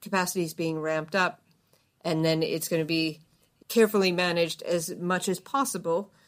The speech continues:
to get those things in place. And it's not just the ventilators, but you also need the staff to be able to monitor the patients and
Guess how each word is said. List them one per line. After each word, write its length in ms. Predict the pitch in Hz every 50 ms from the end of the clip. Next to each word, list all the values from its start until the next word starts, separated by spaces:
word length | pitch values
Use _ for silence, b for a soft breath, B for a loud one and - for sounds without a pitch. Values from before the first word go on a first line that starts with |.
| b b b
to 80 | -
get 220 | - 196 180 175 -
those 240 | 190 185 180 170 -
things 280 | 196 180 175 170 -
in 120 | 180 170 160
place. 300 | - 175 175 165 - 180
And 120 | 175 180
it's 140 | 170 175 -
not 200 | 196 190 165 -
just 160 | 185 175 -
the 80 | 190 156
ventilators, 580 | 180 175 165 165 170 175 170 160 160 165 160
but 140 | - 170 151
you 120 | - 170
also 260 | 165 165 165 - - 170
need 220 | 170 165 165 160
the 80 | 170 156
staff 340 | - - 170 160 156 - -
to 80 | 170
be 120 | 165 165 160
able 180 | 156 156 160 160
to 160 | - 175 160
monitor 440 | 160 156 156 156 160 151 156 160 156
the 100 | 151 151
patients 420 | 170 156 156 151 - 160 156 -
and 240 | 156 151 151 147